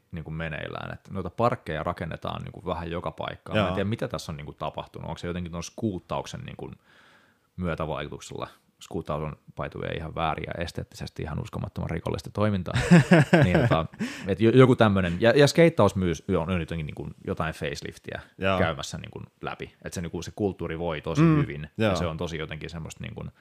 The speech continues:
Speaker 1: sitä on popularisoitu tässä niinku viime vuosina, eka oli toi semmonen niinku street league,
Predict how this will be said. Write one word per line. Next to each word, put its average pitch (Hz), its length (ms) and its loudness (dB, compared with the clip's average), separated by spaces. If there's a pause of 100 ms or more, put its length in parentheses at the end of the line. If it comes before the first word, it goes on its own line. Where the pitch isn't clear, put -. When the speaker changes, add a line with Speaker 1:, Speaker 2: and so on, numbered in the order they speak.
(300)
Speaker 1:
sitä - 160 0
on 98 120 2
popularisoitu 78 760 0
tässä - 340 -10 (720)
niinku 76 180 -8
viime 78 220 -6
vuosina, 73 400 -6 (180)
eka 90 200 -2
oli 82 120 0
toi 78 160 -2
semmonen 87 200 -4
niinku 82 140 -6
street - 460 -4
league, 87 300 -8